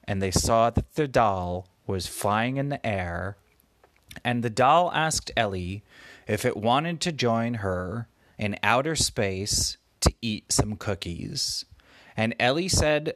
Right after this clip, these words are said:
"Okay," but that there was no rocket ship for them to go in. And the doll told Ellie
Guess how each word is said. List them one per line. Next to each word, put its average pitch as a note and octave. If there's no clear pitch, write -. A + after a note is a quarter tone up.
"Okay," G2
but A2
that A2
there G#2
was F#2+
no B2
rocket B2+
ship F#2
for -
them G2
to -
go F#2
in. G#2
And A2+
the A#2+
doll C3+
told F3+
Ellie G2